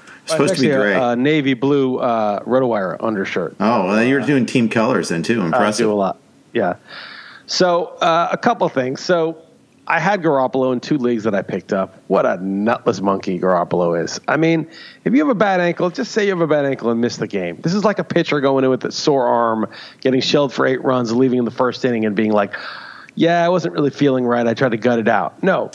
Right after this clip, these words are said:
Speaker 2: just tell them before the game. That's incredibly annoying. Okay, secondly, I have Jonathan Taylor in a couple leagues. And I had him in, like, the top fifteen overall a couple weeks after Marlon Mack got hurt and he started taking over the role. I mean,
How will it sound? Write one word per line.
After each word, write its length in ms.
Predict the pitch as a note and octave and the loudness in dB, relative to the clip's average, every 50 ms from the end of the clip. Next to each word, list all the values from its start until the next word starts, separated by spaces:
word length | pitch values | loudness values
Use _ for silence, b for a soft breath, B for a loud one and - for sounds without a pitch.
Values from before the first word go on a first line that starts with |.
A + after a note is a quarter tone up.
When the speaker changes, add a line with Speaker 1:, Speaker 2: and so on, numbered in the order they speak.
| - - - | -16 -10 -4
Speaker 2:
just 320 | - B3 B3+ A3+ - - | 0 0 0 0 -2 -4
tell 180 | - - F3 E3+ | 0 0 2 2
them 140 | D3+ D#3 C#3 | 2 0 0
before 320 | A#2+ - - B2+ B2+ B2 | -2 0 2 2 2 2
the 80 | A2+ G#2+ | 2 0
game. 300 | F2 G2 F2+ E2+ - - | 0 -2 -2 -2 -2 -2
That's 160 | - D3+ - | -2 0 0
incredibly 720 | E3 D#3 - - - - G3+ G3+ G#3+ G3 F3 D#3 D3 C3+ | -2 -6 -6 -8 -2 0 2 2 2 2 2 2 2 2
annoying. 340 | B2 A#2+ G#2+ F#2 D#2 D2 - - - | 2 2 0 0 -2 -4 -8 -16 -20
Okay, 160 | - - - - | -20 -20 -18 -10
secondly, 480 | - - F3+ E3 - A#2+ - - - - - - b b b b b b b b b b b b b b b | -4 0 0 0 0 -2 -8 -8 -14 -18 -20 -20 b b b b b b b b b b b b b b b
I 120 | B2+ B2+ C3+ | -2 -2 0
have 220 | C#3+ D#3+ E3 D#3+ | 2 2 2 2
Jonathan 340 | C3 D3+ D3 C#3 B2 C3 A#2+ | 2 2 0 0 0 -4 -2
Taylor 300 | B2+ C3 A#2+ A2+ G#2+ G2 | -2 0 0 0 0 -2
in 60 | F#2+ | -4
a 40 | F#2+ | -6
couple 300 | - F2+ E2 - - D#2 | -6 -8 -8 -8 -8 -12
leagues. 380 | A#1 - - - - - - _ _ b b b b b b b b b b b _ _ - | -12 -12 -14 -16 -20 -20 -20 _ _ b b b b b b b b b b b _ _ -2
And 400 | - D3+ D3 D3 C#3+ C#3+ C#3+ D3+ | 0 2 2 4 4 2 2 2
I 140 | - E3 G3 A3+ | 2 2 2 2
had 120 | B3 B3+ | 2 0
him 120 | A3+ G3 | 2 0
in, 60 | F3 D#3+ | 2 0
like, 140 | D3+ B2 | 0 -2
the 80 | - C3+ | -4 -8
top 380 | - - E3 E3+ D#3 - - - | -4 -2 0 0 0 -2 -4 -4
fifteen 640 | D#3 C#3+ - - - - F3 F3+ E3+ D3+ C#3 C3+ | -4 -4 -4 -6 -4 -2 0 2 2 2 2 0
overall 800 | - - C3+ A#2+ B2+ C3+ D3 D#3 D3+ C3 B2 A#2+ A#2+ A#2 - - - _ - - _ _ _ _ _ - | 0 0 2 2 2 2 2 2 2 2 2 0 0 -2 -4 -6 -14 _ -20 -20 _ _ _ _ _ -20
a 60 | - | -10
couple 280 | - - D3 - C3 A#2+ | -4 -4 -2 -2 -2 0
weeks 260 | A#2+ C3+ C3+ B2 - | 0 0 0 0 0
after 260 | C#3+ B2 A2+ - B2 A2+ | 0 0 0 0 0 0
Marlon 300 | A2 A2+ A#2+ B2 A#2+ A2+ | 2 2 2 2 2 2
Mack 240 | A#2+ A#2 A#2 - | 2 0 0 0
got 160 | - G2+ F#2+ - | 0 -2 0 2
hurt 360 | D3 D3+ D3+ D3+ D3 - C3 | 2 2 2 2 0 -2 -4
and 80 | A#2+ | -4
he 60 | A2 A2 | -4 -4
started 320 | - - B2 A#2+ A2+ A2+ | 0 0 0 0 0 0
taking 240 | C#3+ B2 G#2+ A#2 A#2 | -2 -2 0 0 0
over 180 | A2+ A2 G2+ | 0 0 0
the 80 | G#2 G#2+ | 0 0
role. 520 | A#2+ C3+ C3+ C3+ C3 B2+ B2 B2 B2 B B B B B B B B B B B B B B B _ _ _ _ - | 2 2 2 2 2 2 0 0 -2 B B B B B B B B B B B B B B B _ _ _ _ -2
I 40 | - | 0
mean, 260 | D3 D3 C3 A#2+ - | 2 2 2 0 -4